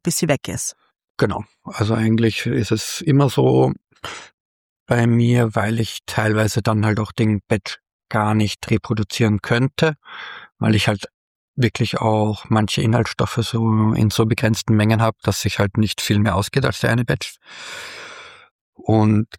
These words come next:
Speaker 2: gerade durch das Arbeiten mit natürlichen Inhaltsstoffen ist es halt oft so,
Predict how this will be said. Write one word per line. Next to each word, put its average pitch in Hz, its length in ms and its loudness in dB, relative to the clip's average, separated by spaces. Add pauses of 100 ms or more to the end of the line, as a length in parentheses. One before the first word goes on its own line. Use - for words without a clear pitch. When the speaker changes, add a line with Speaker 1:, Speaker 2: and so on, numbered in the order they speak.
(460)
Speaker 2:
gerade 113 500 0
durch 120 160 0
das - 180 -4
Arbeiten 120 420 0
mit 113 120 0
natürlichen 120 480 0
Inhaltsstoffen 123 720 0
ist 113 140 2
es 110 180 -2
halt 110 120 0
oft - 340 -4
so, 120 480 2